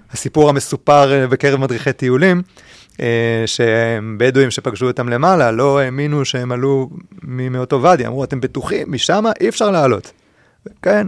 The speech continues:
עלינו, פרצנו, שמנו חבלים, שמנו סולם, עלינו. אמ, ועל, נ-, נ-, ה-,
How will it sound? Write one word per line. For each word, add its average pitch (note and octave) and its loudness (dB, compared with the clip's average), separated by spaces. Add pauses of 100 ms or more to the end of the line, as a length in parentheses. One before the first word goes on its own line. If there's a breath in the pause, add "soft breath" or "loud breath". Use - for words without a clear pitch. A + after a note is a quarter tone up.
עלינו, F3 0
פרצנו, E3+ -2
שמנו C3+ -2
חבלים, C3+ -2
שמנו C#3 -4
סולם, D3+ -2
עלינו. B2 -2 (880)
אמ, - -12 (880)
ועל, C3 -4 (260)
נ-, D3+ -8
נ-, - -10
ה-, A#2+ -2